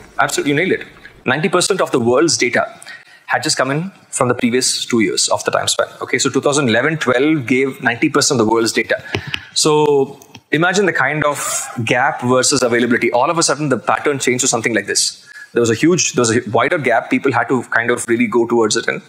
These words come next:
uh, bridge it. And now they say there is opportunity and all that, and which is why now we keep hearing all these big terms, fancy terms. You guys are sitting here possibly because of this, because of this huge increase in data.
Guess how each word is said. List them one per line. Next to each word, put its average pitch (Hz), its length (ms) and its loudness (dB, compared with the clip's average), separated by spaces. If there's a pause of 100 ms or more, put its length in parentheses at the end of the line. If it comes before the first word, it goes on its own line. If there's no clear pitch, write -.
(120)
uh, 76 60 -4
bridge 117 240 -2
it. - 100 -12 (560)
And 170 140 2
now 165 100 2
they 160 80 4
say 151 160 2
there 131 120 2
is 120 100 0
opportunity 110 480 0
and 107 80 0
all 104 60 2
that, 123 120 0
and 147 100 -2
which 135 120 0
is 127 100 0
why 135 220 2
now 123 500 0 (440)
we 131 100 0
keep 135 140 0
hearing 127 240 0
all 120 120 0
these 117 300 0
big 123 200 -2
terms, 117 300 0
fancy 117 260 0
terms. 107 680 -4 (240)
You 127 160 0
guys 156 140 2
are - 20 2
sitting 160 240 0
here 156 160 0 (300)
possibly 127 480 2
because 123 180 2
of 107 80 0
this, 107 220 0
because 123 200 0
of 113 80 2
this 110 140 -2
huge 120 340 2
increase 120 300 0
in 110 80 0
data. 104 240 -2